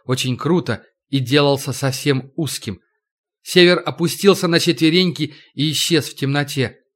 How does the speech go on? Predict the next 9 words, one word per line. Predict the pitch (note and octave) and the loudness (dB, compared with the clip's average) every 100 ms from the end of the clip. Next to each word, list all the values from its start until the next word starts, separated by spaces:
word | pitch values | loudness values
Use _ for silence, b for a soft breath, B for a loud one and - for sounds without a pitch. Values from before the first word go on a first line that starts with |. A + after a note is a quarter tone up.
| _ _ _ | _ _ _
Вскоре | - - D#3+ E3 D#3 - _ - | -12 2 4 6 2 -6 _ -2
раздался | C#3 B2 B2+ C3+ C3 A#2+ | 0 2 2 2 0 -4
шорох | - D3+ D#3 D#3 - _ | -2 0 0 0 -4 _
и | C#3 | -10
тихий | - C#3 C3+ C3+ | -8 -8 -6 -6
стук. | - - B2+ A2 - _ _ _ _ | -8 -8 -8 -8 -14 _ _ _ _
Мехокорповец | C#3+ D3 D3+ D#3 F#3+ D3 B2+ A#2 | -4 2 2 2 0 2 -2 -2
с | - | -6
тесаком | C#3 - C3+ E3+ F3+ | -6 -4 -4 2 2